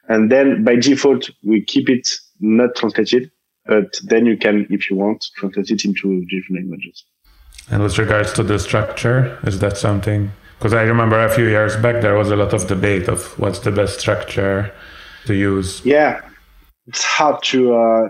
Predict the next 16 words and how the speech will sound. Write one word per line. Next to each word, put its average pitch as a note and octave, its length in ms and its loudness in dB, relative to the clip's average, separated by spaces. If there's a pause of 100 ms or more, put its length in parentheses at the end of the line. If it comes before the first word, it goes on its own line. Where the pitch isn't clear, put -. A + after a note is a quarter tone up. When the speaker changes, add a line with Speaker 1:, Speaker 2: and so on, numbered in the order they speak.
(120)
Speaker 1:
to B2+ 160 -4
answer B2 240 0
the A#2+ 120 2
question. G#2 540 2
Again, C3 500 2 (560)
I'm B2 220 4
not D3 180 4
sure C#3+ 240 4
there B2+ 180 4
is A#2 120 4
one B2+ 560 2
that A2+ 280 0
rules, A#2+ 480 2 (220)
uh, A2 240 2
the A2+ 240 2
other. C#3+ 360 4